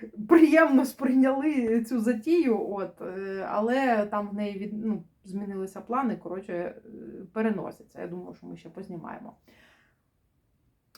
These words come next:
На цьому все. Якщо ви ще не підписані, підписуйтесь,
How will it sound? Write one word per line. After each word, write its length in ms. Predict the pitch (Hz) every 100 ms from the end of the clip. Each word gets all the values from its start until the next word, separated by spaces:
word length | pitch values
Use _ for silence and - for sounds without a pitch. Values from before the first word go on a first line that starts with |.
| -
На 160 | 220
цьому 240 | 262 370 349
все. 180 | 339 403 480 554 - _ _ _ 254
Якщо 300 | 262 349 349
ви 100 | 330
ще 180 | 339
не 80 | 311
підписані, 600 | - - - 320 269 247
підписуйтесь, 1000 | 220 220 - 277 285 381 285 196 -